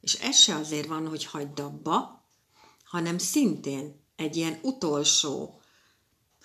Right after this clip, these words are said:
hát én nem is tudom, minek hívjam, utolsó kérdőjel, mielőtt, ö, elérnéd a célodat, vagy mielőtt rálépnél arra az útra, ami a te utad.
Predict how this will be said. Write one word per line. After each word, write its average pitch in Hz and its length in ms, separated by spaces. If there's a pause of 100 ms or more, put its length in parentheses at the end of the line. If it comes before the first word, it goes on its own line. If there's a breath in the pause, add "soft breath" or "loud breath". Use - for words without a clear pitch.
(120)
hát 254 360
én 190 80
nem 175 100
is 165 100
tudom, 156 220
minek 147 300
hívjam, 151 580 (220)
utolsó 156 580
kérdőjel, 151 1080 (220 loud breath)
mielőtt, 185 840 (320)
ö, 180 140 (100)
elérnéd 165 640
a 180 80
célodat, 147 640
vagy 160 220
mielőtt 170 680
rálépnél 160 680
arra 156 240
az 143 160
útra, 208 360
ami 170 300
a 180 120
te 196 180
utad. - 520